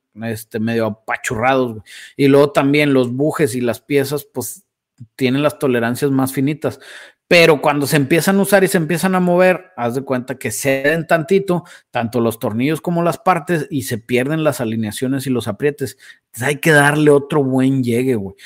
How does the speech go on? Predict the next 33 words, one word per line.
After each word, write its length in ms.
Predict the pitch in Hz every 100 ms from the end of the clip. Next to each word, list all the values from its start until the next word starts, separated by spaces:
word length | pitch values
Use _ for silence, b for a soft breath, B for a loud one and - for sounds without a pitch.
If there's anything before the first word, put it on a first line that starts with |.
| B B -
Buena, 560 | 117 123 139 147 160
buena 380 | 160 147 147 156
torqueada 580 | - 131 - 135 139 131
todo 460 | 131 139 160 165 -
y 180 | 135 120
otra 420 | 120 - 139 123
buena 460 | 135 123 131 135 151
alineada 680 | 147 120 120 135 151 165 -
y 240 | 135 117
generalmente 880 | 107 120 107 107 107 113 117 120 117
mejora 400 | 123 113 - 101
mucho. 360 | 104 107 - 110
Yo 140 | 107
diría 380 | 110 120 127 131
que 120 | 131
puede 320 | 107 - 113 110
ser 200 | 117 110
por 220 | - 110
ahí 220 | 101 101
tu 180 | - 101
problema 460 | 101 90 98 98
que 100 | 104
estás 240 | - - -
teniendo. 360 | 107 104 113 - B B
Sobre 320 | - 123 117
todo 200 | - 135
porque 280 | 135 143 143
me 100 | 123
dices 280 | 120 147 -
que 120 | -
hace 200 | 127 160
dos 220 | 151 143
meses 500 | 143 131 131 165 -